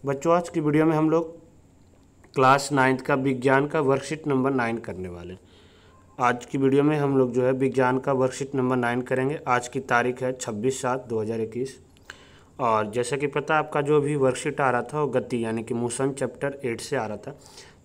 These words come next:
तो आज हम लोग इसमें पढ़ेंगे चाल के बारे में। तो देखो, चाल होता क्या है बच्चों, हम यहाँ पे बता दें कि कोई भी वस्तु प्रति सेकंड कितना दूरी तय कर रहा है, ठीक है, प्रति सेकंड या प्रति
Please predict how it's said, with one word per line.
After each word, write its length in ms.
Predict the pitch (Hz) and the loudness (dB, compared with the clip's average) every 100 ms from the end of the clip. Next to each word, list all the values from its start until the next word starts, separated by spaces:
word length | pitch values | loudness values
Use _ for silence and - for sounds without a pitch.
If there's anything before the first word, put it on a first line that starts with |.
| - | 6
तो 60 | |
आज 180 | 139 147 | 6 6
हम 140 | 151 156 | 2 2
लोग 120 | 156 | 0
इसमें 200 | 151 160 | -2 -6
पढ़ेंगे 380 | 156 123 123 170 | -2 0 0 -4
चाल 320 | - 107 98 | -4 -4 -4
के 160 | 92 | -10
बारे 240 | 90 87 90 | -14 -12 -14
में। 140 | 92 - - - - | -16 -16 -20 -20 -20
तो 60 | - | -6
देखो, 220 | 160 190 | -2 -2
चाल 320 | 233 160 143 | 0 2 4
होता 280 | 170 147 160 | 2 -2 -2
क्या 180 | 156 160 | -2 -2
है 100 | 156 | -2
बच्चों, 320 | 151 147 160 | -2 -2 -2
हम 100 | 147 | -2
यहाँ 140 | 131 120 | -2 -4
पे 120 | 127 | -4
बता 320 | 120 113 110 | -6 -6 -6
दें 180 | 104 117 - - - - _ - | -6 -10 -14 -20 -20 -20 _ -4
कि 500 | 123 120 120 127 - - - - _ _ - - - - | -2 2 0 0 -4 -20 -20 -20 _ _ -20 -20 -20 -6
कोई 160 | - 175 | 2 4
भी 80 | 202 | 6
वस्तु 420 | 156 131 - 110 98 - - _ _ _ _ - - - | 4 0 -2 -6 -8 -14 -20 _ _ _ _ -20 -20 -4
प्रति 260 | 143 143 | -4 -2
सेकंड 500 | 175 151 139 131 123 - | -2 -2 0 0 0 -4
कितना 340 | 143 - 180 | -8 -2 -2
दूरी 260 | 160 156 165 | 0 0 0
तय 240 | 147 127 | 0 -2
कर 220 | - 113 | -2 -6
रहा 120 | 95 | -4
है, 60 | 98 | -8
ठीक 260 | 101 175 92 | -6 -8 -8
है, 100 | 90 - - - - | -16 -20 -20 -20 -6
प्रति 260 | 127 - | -6 -2
सेकंड 380 | 139 131 131 127 | -2 -2 0 2
या 100 | 131 | 2
प्रति 320 | 131 135 135 | 0 -6 -6